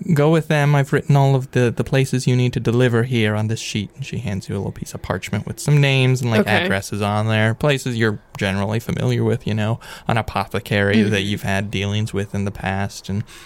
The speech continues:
Speaker 1: an alchemist and things like that.
Speaker 2: Sounds good.
Speaker 1: And a, a stack of parcels in your hands, and she says, "They're, they're gonna leave in about an hour or so, so you, you can take this time and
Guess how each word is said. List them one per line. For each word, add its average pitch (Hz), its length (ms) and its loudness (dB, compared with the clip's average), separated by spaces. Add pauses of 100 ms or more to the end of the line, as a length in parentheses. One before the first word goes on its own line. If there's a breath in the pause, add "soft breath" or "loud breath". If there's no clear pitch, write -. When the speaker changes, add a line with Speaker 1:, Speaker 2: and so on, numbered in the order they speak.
(160 loud breath)
Speaker 1:
an 107 120 0
alchemist 98 640 -2
and 101 120 -2
things - 220 -8
like 104 160 -8
that. - 260 -4
Speaker 2:
Sounds 180 300 -8
good. - 140 -10 (480 loud breath)
Speaker 1:
And 139 280 2
a, 135 280 2
a 127 40 2
stack - 380 0
of 110 260 -2
parcels 101 720 -2 (440)
in 107 160 0
your 104 140 0
hands, 104 280 -4
and - 80 -10
she - 100 -14
says, 107 240 -4
"They're, 120 240 4
they're 131 160 2
gonna 151 200 6
leave 156 240 6
in 147 60 4
about 139 220 4
an 135 120 2
hour 131 320 4
or 117 60 4
so, 98 420 -2
so 104 500 -2 (100)
you, 110 300 -2
you 107 100 -2
can 110 200 -4
take - 260 -6
this - 160 -6
time 113 420 2
and 107 220 0